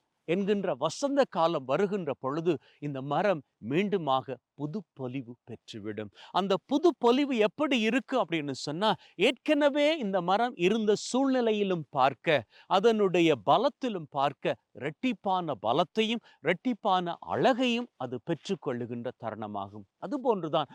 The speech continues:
உங்களது வாழ்க்கையில் நீங்க என்னென்ன காரியங்கள் எல்லாம் இழந்து இப்பொழுது மோசமான சூழ்நிலையில் இருக்கின்றீங்க, இந்த மரத்தை போன்று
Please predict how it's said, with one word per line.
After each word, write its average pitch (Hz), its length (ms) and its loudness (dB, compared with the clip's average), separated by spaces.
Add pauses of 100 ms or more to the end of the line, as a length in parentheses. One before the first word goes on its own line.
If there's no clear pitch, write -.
(120)
உங்களது 202 380 -2
வாழ்க்கையில் 160 600 0 (160)
நீங்க 247 240 -2
என்னென்ன 269 520 0
காரியங்கள் 196 560 2
எல்லாம் 190 400 -2
இழந்து 180 520 0 (260)
இப்பொழுது 254 760 2
மோசமான 190 680 -4
சூழ்நிலையில் 139 680 -4
இருக்கின்றீங்க, 117 680 -6 (100)
இந்த 120 180 -8
மரத்தை 127 520 -4
போன்று 117 440 -6